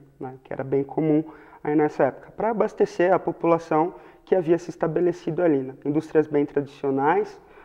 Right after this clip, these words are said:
né, e casas de comércio que, na sua maioria, eram de, de propriedade dos imigrantes italianos que chegaram aí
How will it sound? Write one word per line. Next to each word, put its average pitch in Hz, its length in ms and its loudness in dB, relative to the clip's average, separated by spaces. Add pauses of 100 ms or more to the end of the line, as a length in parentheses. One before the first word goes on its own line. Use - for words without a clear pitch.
(260)
né, 156 200 -4 (240)
e 160 100 4
casas 160 300 2
de 160 80 -2
comércio 156 580 4 (300)
que, 185 340 0
na 170 180 0
sua 165 180 -2
maioria, 156 380 0
eram 170 180 2
de, 165 480 2 (120)
de 143 100 -6
propriedade 156 600 0
dos 147 200 -6
imigrantes 151 460 0
italianos 147 800 -2
que - 260 -12 (340)
chegaram 147 600 2
aí 143 240 0